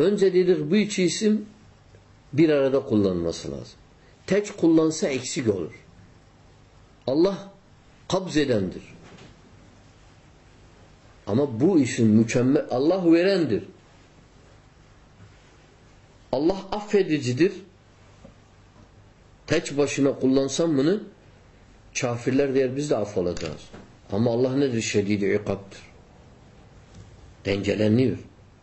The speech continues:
Havften reca gibi. Rafi'ten hafız gibi. Mubdiden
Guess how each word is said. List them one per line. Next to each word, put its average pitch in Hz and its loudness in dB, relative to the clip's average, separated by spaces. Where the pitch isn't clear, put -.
Havften 170 -2
reca 117 0
gibi. 95 -8
Rafi'ten 165 -2
hafız 123 -6
gibi. 95 -6
Mubdiden 185 2